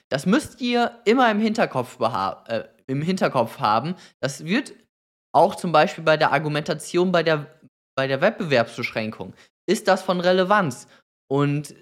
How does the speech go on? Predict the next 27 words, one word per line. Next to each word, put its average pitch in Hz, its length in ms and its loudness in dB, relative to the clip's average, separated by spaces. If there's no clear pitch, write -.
das 165 180 0
ist 185 160 -6
wirklich 185 320 -2
ein 165 60 -4
allgemeiner 175 840 0
kartellrechtlicher 151 720 -2
Grundsatz. 151 640 0
Das - 100 -14
seht 147 240 0
ihr 139 120 2
ja 120 160 4
auch 127 360 2
an, 113 760 -4
an 120 160 -6
dem 131 260 0
Fakt 139 400 -4
schon, 123 380 -4
dass 117 180 0
es 123 120 -6
eine 110 260 -2
Vertikal-G 127 840 0
V 123 260 0
O 123 160 0
gibt 120 420 -4
und 147 180 -2
so 113 140 0
weiter. 113 480 0